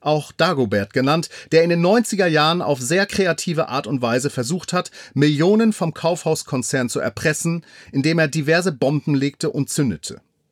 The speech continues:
Und eben hätte ich beinahe noch gesagt, Gott geht auch zu Donald Trump und zu Wladimir Putin, um mal so richtig schöne Unsympathen hier mit reinzubringen. Aber dann ist mir noch eine letzte Kleinigkeit aufgefallen.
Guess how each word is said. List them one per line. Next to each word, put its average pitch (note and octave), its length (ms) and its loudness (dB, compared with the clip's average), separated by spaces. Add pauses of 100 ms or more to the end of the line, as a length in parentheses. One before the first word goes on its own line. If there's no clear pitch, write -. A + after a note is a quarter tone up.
(880)
Und A#2 200 -2
eben E3 300 2
hätte C#3+ 200 -2
ich - 120 -8
beinahe C3 340 0
noch B2 180 -4
gesagt, A2+ 600 -2 (180)
Gott - 280 0
geht C3+ 200 -2
auch C3 160 -2
zu - 160 -6
Donald C3 300 -2
Trump - 380 -4 (280)
und D#3+ 160 2
zu D#3 160 -2
Wladimir D#3 400 2
Putin, A2 500 -2 (260)
um F3 120 2
mal F3 140 4
so E3 120 0
richtig G#3 400 0
schöne F3 300 2
Unsympathen A2+ 760 0
hier A#2+ 180 2
mit A#2+ 200 -2
reinzubringen. G#2 640 -2 (520)
Aber C3 160 2
dann E3 160 2
ist F#3 160 -2
mir F#3 100 2
noch F3 140 -2
eine D3 240 0
letzte F#3 720 -2
Kleinigkeit G2+ 600 -4
aufgefallen. - 680 -16